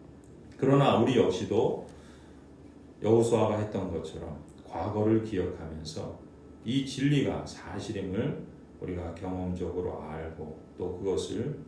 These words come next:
고백하게 됩니다. "오직 그런 점에서 나와 내 집은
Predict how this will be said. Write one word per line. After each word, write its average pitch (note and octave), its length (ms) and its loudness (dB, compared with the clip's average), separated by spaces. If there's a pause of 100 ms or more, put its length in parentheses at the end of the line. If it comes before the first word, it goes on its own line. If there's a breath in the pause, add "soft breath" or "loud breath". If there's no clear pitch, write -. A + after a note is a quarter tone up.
(300)
고백하게 F2 760 -6
됩니다. D2+ 460 -12 (420)
"오직 F2+ 580 -4 (560)
그런 B2 240 2
점에서 E2+ 560 0
나와 E2 400 -6
내 F#2+ 200 -4
집은 - 520 -4